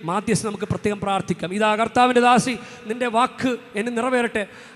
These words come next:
അത് മാതാവ് അന്നയോടും യുവാക്യമനോടും ചോദിച്ചിട്ടില്ല. "അമ്മ, ഞാൻ പറയട്ടെ, ഞാൻ പറയട്ടെ, കർത്താവിനോട് ഞാനത് പറയട്ടെ, ഇതാ കർത്താവിൻ്റെ ദാസി എന്ന് ഞാൻ പറയട്ടെ, വേണോ,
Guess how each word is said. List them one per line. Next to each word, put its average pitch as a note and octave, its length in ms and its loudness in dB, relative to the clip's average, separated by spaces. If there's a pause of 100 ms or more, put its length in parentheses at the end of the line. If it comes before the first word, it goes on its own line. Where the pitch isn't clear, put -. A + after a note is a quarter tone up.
അത് G3 140 -2
മാതാവ് B3+ 560 4 (160)
അന്നയോടും C4+ 560 2
യുവാക്യമനോടും C4+ 840 4
ചോദിച്ചിട്ടില്ല. B3+ 500 2
"അമ്മ, A#3+ 200 -2
ഞാൻ A#3+ 220 -4
പറയട്ടെ, A#3 380 2 (640)
ഞാൻ A#3+ 160 -2 (100)
പറയട്ടെ, A#3+ 400 2 (680)
കർത്താവിനോട് C#4 480 4
ഞാനത് C#4 280 2
പറയട്ടെ, B3+ 320 2
ഇതാ G#3+ 280 0
കർത്താവിൻ്റെ C4+ 380 -2
ദാസി C#4+ 280 4
എന്ന് D4 120 0
ഞാൻ C4 140 -2
പറയട്ടെ, C4 320 4
വേണോ, B3+ 320 0